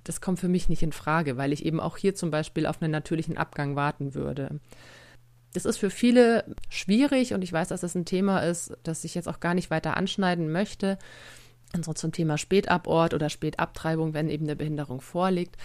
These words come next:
Aber für mich ist klar, ich werde dieses Kind austragen und ich werde dieses Kind gebären, egal wie,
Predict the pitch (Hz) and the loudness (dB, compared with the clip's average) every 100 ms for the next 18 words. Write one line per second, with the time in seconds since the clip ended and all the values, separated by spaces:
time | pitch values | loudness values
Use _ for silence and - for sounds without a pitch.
0 | - - - 165 - 165 240 - - - | -10 -12 -8 -8 -4 0 4 6 4 4
1 | 202 202 - 165 156 165 160 - 143 - | 2 4 2 -2 -2 -6 -8 -8 -8 0
2 | 175 233 - 185 180 180 175 175 165 151 | 2 2 -2 0 0 2 0 0 -2 -4
3 | - 143 143 160 165 156 147 147 143 151 | -6 -6 -2 2 2 2 0 -4 -8 -8
4 | - 165 - 127 143 175 226 196 160 147 | -2 -2 -2 -2 2 4 4 4 0 -2
5 | 143 139 139 214 294 311 | -2 -4 2 8 8 8